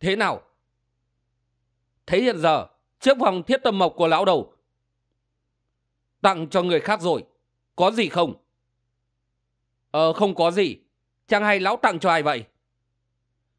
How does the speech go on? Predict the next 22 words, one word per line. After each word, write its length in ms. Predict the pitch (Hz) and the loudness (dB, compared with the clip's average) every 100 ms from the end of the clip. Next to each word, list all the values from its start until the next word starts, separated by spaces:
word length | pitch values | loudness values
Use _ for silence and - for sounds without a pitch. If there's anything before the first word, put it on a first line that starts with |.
| _ _ _ _ _ | _ _ _ _ _
"Tặng 200 | 196 180 | -2 -2
cho 280 | 180 180 170 | 0 2 2
Hòa 220 | 175 170 | 2 0
Thượng 280 | 170 185 156 | 0 -4 -4
trụ 200 | - 196 | -4 -4
trì 280 | 156 175 139 | -2 -2 0
Lôi 260 | 135 196 | 0 0
Âm 160 | 180 170 | 0 -2
Tự 240 | 196 175 - | -2 -2 0
ở 140 | 170 | 0
Hoành 200 | 175 151 | 0 -4
Sơn, 300 | - 185 123 _ _ _ _ _ _ | -4 -4 -4 _ _ _ _ _ _
đó 160 | 196 226 | 2 2
cũng 180 | 262 285 | 0 0
là 200 | 233 170 | 0 2
vị 200 | 202 185 | -2 0
cao 200 | 196 185 | 0 0
tăng 240 | 185 170 | 0 0
thế 160 | 156 190 | 0 2
độ 160 | 254 165 | 2 0
cho 160 | 170 | -2
ta. 300 | 165 165 123 | 2 0 -2